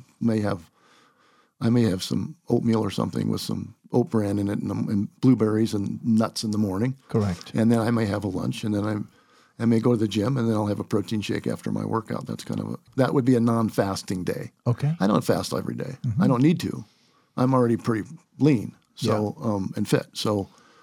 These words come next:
Speaker 1: uh, I don't worry about it. But if you are over fat, again, I like the word over fat, not overweight.
Speaker 2: Overweight, okay.
Speaker 1: Overweight. You know,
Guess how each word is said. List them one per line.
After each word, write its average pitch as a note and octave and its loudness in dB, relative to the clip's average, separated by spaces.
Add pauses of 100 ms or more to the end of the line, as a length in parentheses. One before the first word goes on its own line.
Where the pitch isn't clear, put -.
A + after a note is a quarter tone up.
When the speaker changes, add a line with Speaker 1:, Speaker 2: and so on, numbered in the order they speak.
(140)
Speaker 1:
uh, A2 -2
I B2+ 2
don't A#2+ 2
worry B2+ 4
about - -4
it. - -4
But A#2 2
if C3+ -2
you C3 4
are C3 2
over A#2 2
fat, G#2+ 2 (280)
again, A2+ 0
I A2+ 0
like A2 0
the B2+ 0
word A#2 2
over B2 2
fat, G2+ -2
not A2 2 (300)
overweight. A#2+ 4
Speaker 2:
Overweight, A2+ 0
okay. G2+ -2
Speaker 1:
Overweight. B2 2
You B2 0
know, B2 -2